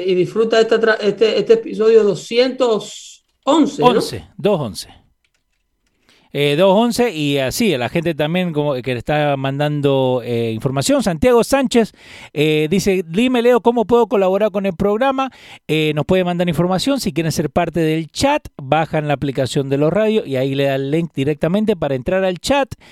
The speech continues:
Speaker 2: que tenemos en WhatsApp, donde se manda muy buena información.
Speaker 1: Dime, ¿qué te manda, eh, Filín?
Speaker 2: So, Philip me mandó, eh, que te lo mandé ahí a tu WhatsApp para que pudieras ver también, eh, dos, eh,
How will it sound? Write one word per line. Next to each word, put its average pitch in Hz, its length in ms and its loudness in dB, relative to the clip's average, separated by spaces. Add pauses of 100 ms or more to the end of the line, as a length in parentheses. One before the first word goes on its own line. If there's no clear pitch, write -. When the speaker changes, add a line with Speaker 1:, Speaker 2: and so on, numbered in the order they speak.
(140)
Speaker 2:
que 131 100 -6
tenemos 131 320 -4
en 139 140 -4
WhatsApp, 151 300 -2
donde 123 180 -4
se 131 80 -6
manda 131 200 -6
muy 214 340 -2
buena 180 180 0
información. 120 460 -6 (840)
Speaker 1:
Dime, 330 440 4
¿qué 302 140 4
te 302 140 4
manda, 254 800 8
eh, 156 560 0
Filín? 180 460 0 (340)
Speaker 2:
So, 202 180 2
Philip 262 300 0
me 294 120 2
mandó, 254 720 2
eh, 190 520 -2
que 185 100 -4
te 160 120 -2
lo 160 100 0
mandé 180 280 0
ahí 220 160 2
a 208 60 0
tu 196 100 0
WhatsApp 190 280 -2
para 151 140 -2
que 143 80 -2
pudieras 156 300 0
ver 165 140 0
también, 151 360 -2 (460)
eh, 180 280 0
dos, 277 640 4
eh, 190 300 0